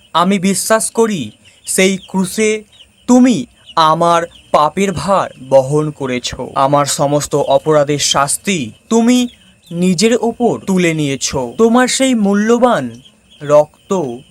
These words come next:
যা আমার মুক্তির জন্য প্রবাহিত হয়েছিল, সেই রক্ত দিয়ে আজ আমার জীবনকে ধুয়ে দাও, আমার বিবেককে শুদ্ধ করো,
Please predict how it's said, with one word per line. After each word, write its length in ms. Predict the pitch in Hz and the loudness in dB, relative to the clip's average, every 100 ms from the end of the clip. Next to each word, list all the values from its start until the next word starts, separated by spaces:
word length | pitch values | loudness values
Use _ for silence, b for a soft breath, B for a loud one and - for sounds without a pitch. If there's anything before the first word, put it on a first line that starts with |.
| _ 139 | _ -10
যা 220 | 170 156 - - | -4 -4 -4 -4
আমার 420 | 151 156 160 156 | -2 0 0 0
মুক্তির 560 | 156 147 _ 180 165 | -2 -6 _ -6 -6
জন্য 580 | 151 165 165 170 170 123 - _ b b b _ | -2 -2 -2 -2 -2 -4 -10 _ b b b _
প্রবাহিত 540 | 190 196 208 202 185 | 0 2 4 2 2
হয়েছিল, 760 | 220 196 208 214 - 220 214 143 - _ _ B B B - | 0 2 0 0 -4 -6 -6 -8 -12 _ _ B B B -2
সেই 280 | 240 240 | 2 2
রক্ত 480 | 196 185 180 - - 202 117 131 _ _ 135 - | 6 4 4 -4 -4 -2 -4 -10 _ _ -14 -8
দিয়ে 220 | 165 156 147 | -4 -4 0
আজ 380 | 147 151 151 - | 2 2 0 -4
আমার 380 | 151 151 151 151 | -4 0 -2 -4
জীবনকে 800 | - 151 151 151 151 170 165 170 b b _ - | -6 -2 -2 -2 -4 -6 -6 -6 b b _ -8
ধুয়ে 320 | - 180 190 | -2 0 0
দাও, 380 | 180 175 117 - - | 2 0 0 -6 -4
আমার 320 | 175 185 214 165 | 0 2 2 2
বিবেককে 760 | 185 185 220 - 240 139 - - _ | 0 2 0 0 -4 -4 -6 -16 _
শুদ্ধ 520 | - 165 151 147 165 | -8 -4 -4 -2 0
করো, 500 | 165 151 139 147 117 | 2 2 2 0 -6